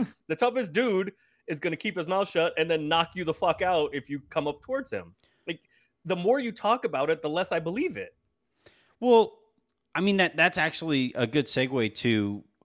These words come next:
Speaker 3: the next point that I kinda wanted to make here is that all of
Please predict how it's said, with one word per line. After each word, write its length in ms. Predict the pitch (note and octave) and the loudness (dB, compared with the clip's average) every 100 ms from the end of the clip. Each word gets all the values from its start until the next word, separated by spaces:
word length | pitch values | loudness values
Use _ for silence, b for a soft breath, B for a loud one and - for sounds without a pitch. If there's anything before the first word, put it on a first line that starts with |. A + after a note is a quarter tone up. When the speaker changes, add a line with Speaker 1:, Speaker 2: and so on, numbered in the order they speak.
| - | -16
Speaker 3:
the 180 | C3 B2 | -2 2
next 280 | A#2+ B2 - | 2 0 -6
point 520 | - A#2 D3 - - | -2 -2 -2 -8 -6
that 140 | B2 | -2
I 100 | A2 | -2
kinda 280 | G#2+ B2 B2 | -2 -2 0
wanted 240 | B2 A#2+ A2 | 0 0 0
to 60 | G2+ | 0
make 240 | G#2 B2+ | 0 -2
here 220 | - A2+ | 0 0
is 200 | G#2 G2 | 0 -2
that 240 | B2 A#2 _ _ _ _ | -2 -4 _ _ _ _
all 320 | C3+ G3+ C#4+ | 6 6 6
of 200 | A#3 D#3+ | 2 0